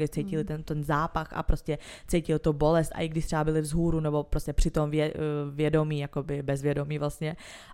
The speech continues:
Speaker 1: ehm, třeba jenom deset vteřin, že jim to přišlo tak hodiny, že takhle
Speaker 2: Hmm.
Speaker 1: si prý připra-, pře-, představují prostě peklo, víš, jako
Speaker 2: Hmm.
Speaker 1: že úplně hnusný, strašný. A teď právě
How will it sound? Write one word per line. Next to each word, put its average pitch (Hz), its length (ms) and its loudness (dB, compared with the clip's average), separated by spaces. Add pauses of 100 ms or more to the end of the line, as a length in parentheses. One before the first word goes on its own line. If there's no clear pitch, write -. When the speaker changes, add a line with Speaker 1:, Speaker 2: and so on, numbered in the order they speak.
Speaker 1:
ehm, 156 540 4
třeba 160 160 4
jenom 160 160 4
deset 156 240 2
vteřin, 156 360 0
že 160 80 2
jim 147 60 2
to 147 60 -2
přišlo 147 220 2
tak 143 120 0
hodiny, 156 400 2
že - 40 0
takhle - 180 4
Speaker 2:
Hmm. - 60 0
Speaker 1:
si 175 60 0
prý 156 120 0
připra-, 147 320 -2
pře-, 151 240 -2
představují 147 400 0
prostě - 240 4
peklo, - 380 -4
víš, - 200 -4
jako 233 120 -2
Speaker 2:
Hmm. 240 80 4
Speaker 1:
že 220 140 2 (440)
úplně 175 260 6
hnusný, 151 360 0
strašný. 156 440 -2
A 160 80 -4
teď 160 160 -2
právě 151 440 2